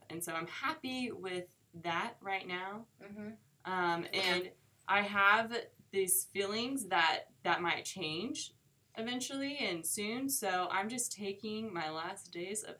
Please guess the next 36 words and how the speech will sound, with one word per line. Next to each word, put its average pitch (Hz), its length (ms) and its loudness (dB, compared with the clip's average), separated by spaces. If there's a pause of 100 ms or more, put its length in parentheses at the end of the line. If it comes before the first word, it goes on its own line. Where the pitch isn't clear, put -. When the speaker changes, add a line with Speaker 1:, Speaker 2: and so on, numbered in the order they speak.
Speaker 1:
happiness - 840 -8 (140)
Speaker 2:
<laughs> - 1000 -6
Speaker 1:
to 196 180 -4
me. 175 260 -2
And 160 140 -2
if, 156 180 -2
if - 400 -2
that 185 280 6
means 180 300 0
last 170 300 2
days 170 220 2
equals 156 500 -6
years, 165 460 -4 (100)
I'm 196 220 0
cool. 180 640 2
<laughs> - 20 0
Like, 226 560 6 (240)
Speaker 2:
<laughs> - 160 -4
Speaker 1:
I 240 140 6
got 285 120 12
Speaker 2:
Hey. 208 240 10
Speaker 1:
enough 233 280 12 (120)
problems 196 640 8
on 180 300 4
my 180 240 6
own. 190 640 2 (240)
Speaker 2:
Yep. 180 320 -4 (400)
Speaker 1:
Um, 170 460 4 (100)
Speaker 2:
Yeah, 165 260 -4
and 214 120 -4 (160)
I 220 140 10
have, 233 360 6
like, 190 180 -2
amazing 175 380 -4
friends, 156 420 -6
too. 156 360 -4